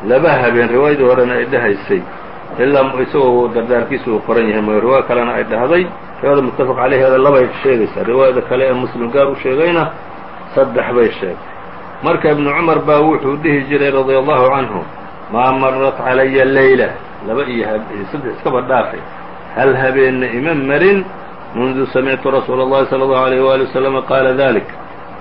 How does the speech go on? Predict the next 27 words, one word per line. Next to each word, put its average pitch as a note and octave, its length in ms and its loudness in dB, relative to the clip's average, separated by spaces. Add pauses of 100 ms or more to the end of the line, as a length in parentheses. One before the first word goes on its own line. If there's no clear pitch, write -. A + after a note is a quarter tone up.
tan A#2 120 -2
iyo C#3+ 200 2
intaan B2+ 320 -2
ka D#3+ 100 -4
maqlay C3+ 380 0
rasuulka B2+ 480 -2
Alla B2+ 120 -2
sallallahu C3+ 360 0
alayhi C3 200 0
wa B2+ 200 -2
sallam C3 220 -4
oo A#2+ 100 -2
hadalkaa D#3+ 480 0
dhahay, C3 320 0 (560)
"إلا C3 400 2
وعندي C3 600 0
وصيتي"، C3+ 640 0
ilaa C3 300 -4
anoo A#2+ 160 -2
dardaarankayga A2 560 -4
ii F#3+ 160 0
qoran B2+ 180 0
yahay A#2+ 240 -2
agteeda A2 300 -6
ii G2+ 160 -6
yaal F#2+ 160 -2
mooyaane. F#2+ 440 -4